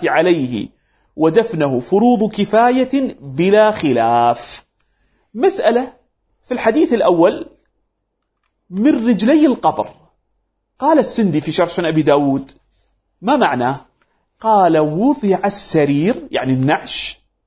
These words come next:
"في مؤخر القبر". يعني أحبتي الكرام، لو افترضنا أن القبر هكذا، هنا سيوضع، سيكون رجل الميت،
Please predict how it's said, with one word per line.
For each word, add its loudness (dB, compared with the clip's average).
"في 0
مؤخر 0
القبر". 0
يعني -8
أحبتي -2
الكرام، -2
لو 2
افترضنا 0
أن -4
القبر 0
هكذا، -6
هنا 2
سيوضع، 2
سيكون 0
رجل 4
الميت، -2